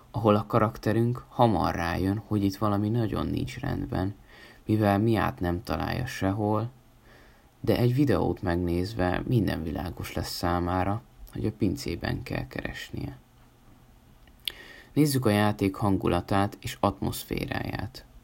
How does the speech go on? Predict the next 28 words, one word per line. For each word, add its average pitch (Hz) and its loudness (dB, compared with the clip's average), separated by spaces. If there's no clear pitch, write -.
A - -2
Resident 120 4
Evil 107 2
hét 98 2
egy - -6
olyan 117 4
környezetet 104 0
teremtett, 90 -2
ahol 117 4
soha 120 0
nem 82 0
éreztem 87 -2
magam 98 0
biztonságban. - -4
Egész 101 2
játékidőm 98 0
alatt - -2
hiába 95 2
volt 85 2
fegyver, 98 0
nem 110 2
lehetett 90 -4
előre 87 2
tudni, 95 2
mikor 82 0
jön 87 -2
egy 85 -4
jumpscare. 95 -2